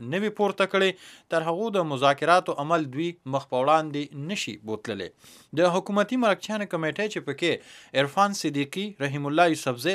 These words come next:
رستم شاه مومند او پخوانی میجر، میجر عامر شامل دي، نن په اسلام آباد کې یو بیړنۍ غونډه کړې ده او له هغې وروسته یو بیان جاري کړی شوی دی چې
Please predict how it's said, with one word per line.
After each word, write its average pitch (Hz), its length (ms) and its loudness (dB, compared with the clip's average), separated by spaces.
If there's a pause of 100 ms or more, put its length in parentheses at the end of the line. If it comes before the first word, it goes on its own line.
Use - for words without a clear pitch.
(120)
رستم 135 400 -6
شاه 165 180 4
مومند 170 320 -2 (260)
او 135 200 2
پخوانی 147 500 0
میجر، 131 340 2 (360)
میجر 139 260 2
عامر 151 280 0
شامل 156 360 0
دي، 220 80 -6 (160)
نن 208 160 -2
په 147 140 0
اسلام 143 260 0
آباد 175 240 6
کې - 120 -6
یو 127 80 -2
بیړنۍ 131 360 -2 (220)
غونډه 190 300 2
کړې 190 220 2
ده 180 80 10 (280)
او 135 140 2
له 139 120 4
هغې 175 300 6
وروسته 170 340 -4
یو 123 160 0
بیان 143 360 4
جاري 127 200 0
کړی 127 220 -4
شوی 180 160 -2
دی 233 100 -2
چې 226 140 -10